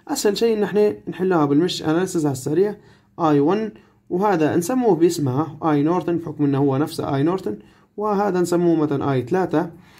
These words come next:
فهنا بالفورمات أبروتش طول حنقولوا إن عندي ثمانية وأربعين في الآي ون ناقص، آه، ثمانية في الآي نورتن ناقص أربعين في الآي ثلاثة، هذا كله يساوي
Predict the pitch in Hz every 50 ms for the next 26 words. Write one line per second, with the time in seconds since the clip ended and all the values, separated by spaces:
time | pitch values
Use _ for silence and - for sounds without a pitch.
0 | - - - - - _ _ - 160 160 165 160 160 160 - 143 160 202 208 185
1 | 160 160 156 160 170 170 160 165 160 156 147 147 143 139 143 143 135 - - -
2 | - 180 208 220 226 - - - 170 165 170 175 175 165 151 156 151 147 143 160
3 | 156 143 135 135 165 190 196 190 185 180 175 165 165 170 175 175 165 170 - -
4 | - - _ _ _ _ _ - - - 147 139 131 131 165 196 220 226 220 -
5 | - _ _ _ _ _ _ - 151 165 180 180 175 175 196 180 - - - 156
6 | 156 156 151 151 151 147 147 143 139 147 180 185 185 180 185 180 180 180 180 -
7 | - 147 139 135 131 139 165 190 196 185 202 208 214 208 - - - _ _ _
8 | _ _ _ _ _ _ _ _ _ _ 147 151 165 175 175 170 180 190 185 -
9 | - - 160 151 143 - 151 170 185 196 202 202 - - - - - 165 156 143
10 | 165 - - 151 156 147 139 135 131 131 - 180 190 190 185 175 165 170 170 -
11 | 156 151 147 143 135 131 156 156 147 135 127 123 - 147 143 139 131 127 117 -